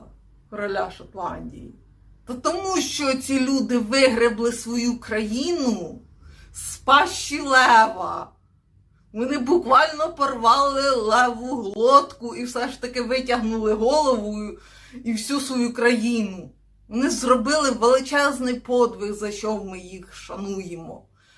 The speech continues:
Розумієте? Вони в цьому плані великі люди. І зараз трагедія України в тому, що образ великої людини у нас взяв тупенький балабол.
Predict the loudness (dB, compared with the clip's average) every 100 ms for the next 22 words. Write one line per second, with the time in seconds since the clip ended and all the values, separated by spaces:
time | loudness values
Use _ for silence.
0 | _ -18 -14 -6 -4 -2 -2 -4 -6 -10
1 | -14 -20 -20 -20 -10 -2 -2 -2 -6 -2
2 | 2 2 2 -2 -2 -4 -4 -6 -4 -4
3 | -6 -8 -6 -6 -8 _ _ _ _ _
4 | -6 0 0 0 -4 -2 0 0 0 -2
5 | -2 -4 -4 -6 -8 -8 -2 0 0 -4
6 | 0 -2 -2 -16 -20 -6 2 4 4 2
7 | 0 -2 -2 2 2 2 -2 -6 -8 -8
8 | -8 -8 -2 0 0 -2 -2 2 4 2
9 | 2 0 0 -2 -12 -2 -2 -2 -4 -4
10 | -2 -2 2 2 0 -4 -2 -2 -2 -6